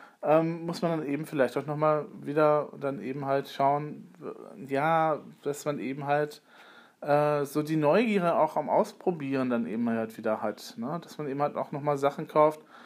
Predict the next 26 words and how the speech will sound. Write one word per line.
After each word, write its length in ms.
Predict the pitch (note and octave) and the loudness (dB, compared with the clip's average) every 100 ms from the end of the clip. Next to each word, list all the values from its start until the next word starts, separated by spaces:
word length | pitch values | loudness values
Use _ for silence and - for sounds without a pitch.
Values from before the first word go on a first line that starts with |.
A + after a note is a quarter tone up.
| - - - - - | -20 -20 -20 -4 6
äh, 320 | D3+ D3+ D3+ | 8 8 4
die 100 | D#3 | 0
vielleicht 400 | - D3+ D3+ E3 | 0 2 4 0
doch 120 | D#3+ | 0
irgendwie 600 | C#3+ D3 D3 C#3 C#3 C3+ | 0 0 -2 -4 0 0
ein 140 | C3+ | 0
bisschen 280 | C3+ C3+ C#3+ | -2 -4 -2
mehr 140 | C#3 C3+ | 0 0
in 80 | |
die 120 | C#3 C#3+ | -2 -2
Gemüserichtung 640 | D#3+ G3 F#3+ D3+ - C3 | 2 4 4 2 -4 -2
gehen. 520 | A#2 G#2+ G2+ G2 G2 - _ - G2 | 0 0 -2 -6 -8 -14 _ -20 -16
Oder 420 | G#2 G#2 G2+ G2+ - | -10 -8 -8 -10 -14
mal 200 | - B2 | -4 2
ausprobieren 720 | G2 C#3+ - - B2+ C3 B2+ | 4 2 -2 -6 -2 0 0
eben 240 | A2+ A#2+ B2 | -2 -2 0
halt, 260 | B2+ B2 - - - - _ | 0 -2 -6 -20 -20 -20 _
ähm, 640 | B2 B2+ C3+ C3 B2+ - A#2+ | -2 0 2 0 -2 -6 -10
Süßkartoffeln 720 | - G3 - E3 C#3+ C3 A#2+ | -4 -2 2 2 2 0 -4
zum 180 | B2+ A#2+ | -2 2
Beispiel, 360 | A2+ A2 B2+ | 4 2 0
waren 140 | A#2 B2 | 0 0
mir 80 | A#2+ | -2
vorher 300 | - D3+ C#3 | 0 2 2
völlig 340 | - F3 F3 | 2 -2 0
unbekannt. 520 | F#3+ A3+ - C#3+ A#3 | 4 4 4 0 -2